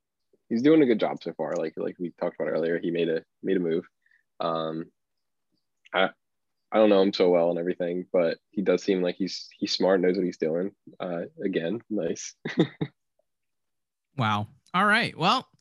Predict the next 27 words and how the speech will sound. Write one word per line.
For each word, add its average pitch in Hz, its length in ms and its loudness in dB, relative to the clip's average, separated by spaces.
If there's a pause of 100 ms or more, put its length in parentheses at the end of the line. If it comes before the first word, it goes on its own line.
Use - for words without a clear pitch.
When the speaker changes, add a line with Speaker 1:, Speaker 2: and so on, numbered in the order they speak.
(120)
Speaker 2:
this 226 160 0
is 247 140 2
why 220 220 4
I'm 214 260 2
the 202 100 4
host, 202 340 0
guys. 135 380 0
I 151 260 0
can 170 220 2
fill 160 260 2
up 160 140 0
that 165 160 0
air. 165 240 2
Darren 160 360 2
just 156 260 0
says 160 220 -2
it 156 80 -4
how 170 220 0
it 170 100 2
is. 143 340 0
So 143 120 -2
that's 147 220 -2
why 151 120 0
I 143 40 2
fill 165 180 0
in. 165 80 4
But 135 160 0